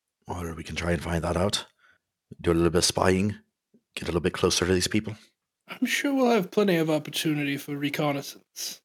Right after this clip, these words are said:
Speaker 2: uh, amidst our jobs. It seems the jobs go fairly hand in hand with the chief and his requests. Uh, if, if,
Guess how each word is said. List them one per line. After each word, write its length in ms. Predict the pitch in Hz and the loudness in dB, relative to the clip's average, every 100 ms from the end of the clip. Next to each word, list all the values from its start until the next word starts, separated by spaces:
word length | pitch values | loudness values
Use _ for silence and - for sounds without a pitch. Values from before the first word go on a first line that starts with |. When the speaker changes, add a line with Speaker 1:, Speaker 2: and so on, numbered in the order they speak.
| _ - | _ -18
Speaker 2:
uh, 320 | 135 131 127 - _ _ _ 165 | -12 -10 -12 -14 _ _ _ 0
amidst 440 | 165 156 151 - | 4 4 0 -4
our 140 | 139 | -6
jobs. 560 | 127 151 147 143 143 - _ _ _ _ _ | -4 -2 0 0 -2 -8 _ _ _ _ _
It 100 | 170 | -4
seems 640 | - 254 247 240 - - - _ _ _ _ _ _ _ _ _ _ _ _ _ 180 | 2 4 4 4 2 0 -4 _ _ _ _ _ _ _ _ _ _ _ _ _ -4
the 120 | 190 | 0
jobs 400 | 180 269 254 - | 2 2 0 2
go 260 | 226 226 | 2 4
fairly 380 | 196 208 208 185 | 0 0 4 4
hand 280 | 170 170 160 | 6 4 2
in 100 | 147 | 0
hand 480 | 147 139 135 135 - _ - | 0 0 0 -4 -10 _ -6
with 240 | 147 143 151 | -6 -6 -8
the 100 | 147 | -2
chief 460 | - 139 139 - - | 2 2 0 -6 -12
and 200 | 143 139 | -10 -8
his 200 | 143 143 | -8 -10
requests. 800 | - 151 135 - - - - - | -2 0 0 -4 -8 -8 -10 -14
Uh, 240 | 180 165 - | -16 -14 -12
if, 220 | 143 147 - | -8 -8 -6
if, 340 | 160 - - | -6 -6 -12